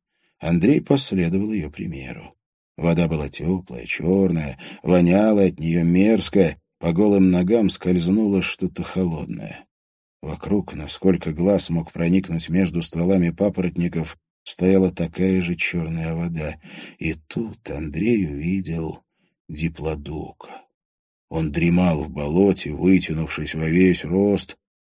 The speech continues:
и сначала Андрей даже не понял, что это ящер. Сообразив, что это животное, Андрей даже остановился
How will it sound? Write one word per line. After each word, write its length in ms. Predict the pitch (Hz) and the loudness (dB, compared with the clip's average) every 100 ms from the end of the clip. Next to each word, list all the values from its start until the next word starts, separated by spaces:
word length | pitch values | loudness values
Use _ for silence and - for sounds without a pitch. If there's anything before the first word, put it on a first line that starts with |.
| _ | _
и 120 | 85 90 | -2 -2
сначала 540 | 85 82 82 90 92 | -2 -2 -2 0 2
Андрей 280 | 87 87 95 | 2 2 2
даже 240 | 95 85 | 2 4
не 160 | 90 92 | 4 2
понял, 440 | 82 92 107 98 | 2 2 4 4
что 180 | - 90 | 2 -2
это 200 | 80 90 | -2 -2
ящер. 640 | 87 95 82 - - - _ _ _ _ _ | 0 0 0 -4 -8 -10 _ _ _ _ _
Сообразив, 800 | - 78 71 71 76 80 76 71 | -10 -8 -10 -8 -8 -6 -8 -8
что 160 | - 71 | -10 -12
это 200 | - 71 | -14 -12
животное, 800 | - 62 82 80 - 67 - _ _ _ _ | -10 -6 -6 -6 -10 -12 -14 _ _ _ _
Андрей 380 | - 76 76 85 | -8 -4 0 0
даже 260 | 78 73 71 | 0 -4 -6
остановился 960 | - - 76 76 71 90 90 - 71 | -6 -6 -6 -4 0 2 2 -2 -8